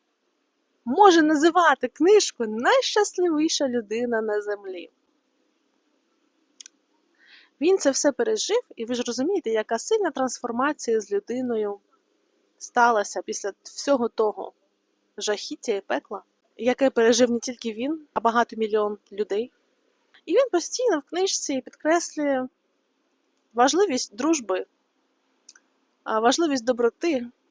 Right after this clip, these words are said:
Ну, знаєте, такий дядько, м, високого рівня духовності. Обов'язково прочитайте цю книжку. Десь знайдіть в інтернеті. Вона багато коштує, вона там сто сорок дві с-,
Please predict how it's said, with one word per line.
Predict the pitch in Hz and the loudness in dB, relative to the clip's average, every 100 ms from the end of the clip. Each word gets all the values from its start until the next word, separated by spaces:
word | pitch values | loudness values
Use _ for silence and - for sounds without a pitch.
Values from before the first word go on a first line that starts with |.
| - | -6
Ну, | |
знаєте, | 480 415 349 233 | 2 4 4 0
такий | 233 - 233 | -8 -8 -4
дядько, | 233 220 - - 196 185 185 - _ | 0 0 -2 -8 -4 -4 -6 -12 _
м, | 208 208 - | -14 -12 -10
високого | 359 - 277 233 214 233 | -4 2 2 2 -2 -2
рівня | 226 196 196 - - | -4 -6 -8 -8 -8
духовності. | 202 220 208 269 - - 208 233 _ _ _ _ _ _ _ _ - | -8 -2 -2 -2 -6 -10 -14 -16 _ _ _ _ _ _ _ _ -4
Обов'язково | 285 311 339 - 262 | -2 -2 -2 -2 -2
прочитайте | 262 - 262 240 | -2 -4 -4 -4
цю | - - | -10 -10
книжку. | 311 339 - 196 196 _ _ _ _ _ _ | -6 -6 -8 -12 -12 _ _ _ _ _ _
Десь | 262 294 | -2 0
знайдіть | 262 254 285 | 2 0 -2
в | 269 | -4
інтернеті. | 262 302 453 - - | -2 0 0 0 6
Вона | 453 | 8
багато | 370 339 330 302 | 10 10 6 2
коштує, | - 330 339 - 302 285 | 2 4 2 2 0 0
вона | 285 285 | 0 0
там | 285 277 269 | 2 2 0
сто | - 277 | -2 -2
сорок | - 262 233 | 2 0 0
дві | 262 | -4
с-, | 277 | -6